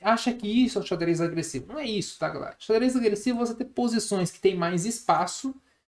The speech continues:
você domina o território da posição, suas peças estão bem desenvolvidas,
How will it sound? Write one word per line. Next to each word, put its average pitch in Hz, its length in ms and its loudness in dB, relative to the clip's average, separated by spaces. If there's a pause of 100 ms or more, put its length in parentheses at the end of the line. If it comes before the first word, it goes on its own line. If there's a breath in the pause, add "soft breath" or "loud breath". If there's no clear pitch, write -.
(160)
você 170 220 0
domina 208 480 6
o 180 60 -6
território 165 560 -2
da 135 80 -4
posição, 190 480 -6
suas - 240 -6
peças 220 340 0
estão 185 180 0
bem 160 160 0
desenvolvidas, 165 760 -2